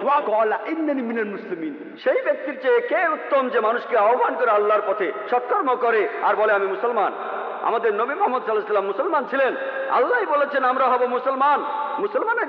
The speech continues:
Speaker 2: চেয়ে ভালো কোনো বিশেষণ নেই। আর চারজন বিখ্যাত ইমামের সবাই, ইমাম আবু হানিফা, ইমাম শাফি, ইমাম আহমদ ইবনে হাম্বল,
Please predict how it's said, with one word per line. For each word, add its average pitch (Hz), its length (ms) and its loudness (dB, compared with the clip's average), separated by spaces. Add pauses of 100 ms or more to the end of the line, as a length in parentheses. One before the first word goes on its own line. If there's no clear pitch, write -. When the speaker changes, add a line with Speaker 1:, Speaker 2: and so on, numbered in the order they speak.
Speaker 2:
চেয়ে 277 120 2
ভালো 247 240 4
কোনো 247 200 0
বিশেষণ 240 400 -4
নেই। 226 200 0 (680)
আর 180 220 2
চারজন 403 400 2
বিখ্যাত 247 340 -4
ইমামের 233 440 0
সবাই, 285 260 2 (220)
ইমাম 233 200 0
আবু 208 140 2
হানিফা, 220 480 0 (120)
ইমাম 202 340 -2
শাফি, 247 360 0 (180)
ইমাম 214 240 0
আহমদ 220 340 2
ইবনে 202 180 0
হাম্বল, 226 380 0